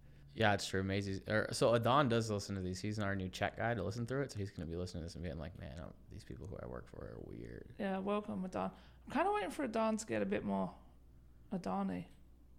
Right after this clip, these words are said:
Speaker 1: He's a nice guy.
Speaker 2: Told him I'm kicking him out of that room, just so you know.
Speaker 1: I told him they should come work at the floating
Speaker 2: I,
Speaker 1: vessel more
Speaker 2: I,
Speaker 1: often.
Speaker 2: I really wanna, I really wanna have a guy who works in the office who's crazy. And I feel like Adon is our closest right now.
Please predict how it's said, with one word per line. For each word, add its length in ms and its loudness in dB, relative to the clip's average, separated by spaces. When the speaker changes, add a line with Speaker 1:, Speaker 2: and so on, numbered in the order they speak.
Speaker 1:
He's 100 0
a 40 4
nice 200 4
guy. 260 4
Speaker 2:
Told 160 6
him 80 4
I'm 100 2
kicking 280 0
him 100 0
out 120 -2
of 60 -2
that 140 -2
room, 260 -4
just 180 -16
so 80 -12
you 60 -8
know. 160 -6
Speaker 1:
I 100 2
told 180 2
him 40 2
they 60 2
should 180 -4
come 120 -2
work 160 -2
at 80 -4
the 60 -4
floating 420 -2
Speaker 2:
I, 40 -4
Speaker 1:
vessel 180 2
more 100 -2
Speaker 2:
I, 80 6
Speaker 1:
often. 180 -2
Speaker 2:
I 40 2
really 260 2
wanna, 260 0
I 60 0
really 240 2
wanna 200 4
have 160 0
a 60 -6
guy 320 4
who 80 2
works 260 -2
in 60 -4
the 80 -2
office 320 -6
who's 160 -10
crazy. 500 -4
And 100 -2
I 40 2
feel 180 0
like 180 0
Adon 320 0
is 120 -6
our 80 -6
closest 440 -4
right 160 -8
now. 120 -12